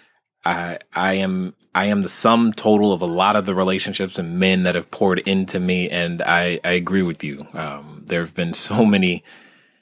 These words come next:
so many people from so many different walks of life that have contributed to my viewpoint that helps me. But one of the things that I think about a lot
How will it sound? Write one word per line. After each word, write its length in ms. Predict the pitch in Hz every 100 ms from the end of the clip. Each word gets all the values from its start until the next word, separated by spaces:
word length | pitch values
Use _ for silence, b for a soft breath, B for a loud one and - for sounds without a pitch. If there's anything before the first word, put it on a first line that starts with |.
| b -
so 300 | - 139 139
many 180 | 127
people 220 | 113 110 101
from 220 | - 85
so 300 | - - 120
many 160 | 117
different 260 | 101 95 92
walks 320 | 92 90 -
of 140 | 85 85
life 260 | 82 80
that 100 | 87
have 140 | 82 -
contributed 880 | - - 127 104 95 85 - - -
to 280 | 98 87 85
my 180 | 87 85
viewpoint 560 | 78 98 104 - 85 80
that 220 | 82 -
helps 420 | - 127 - -
me. 320 | 82 71 73 b b b b _
But 140 | 107
one 200 | 95 120
of 60 | 143
the 80 | 127
things 260 | 127 117
that 120 | 107 98
I 140 | 92
think 340 | - - 131
about 240 | 98 82 -
a 80 | 90
lot 320 | 85 87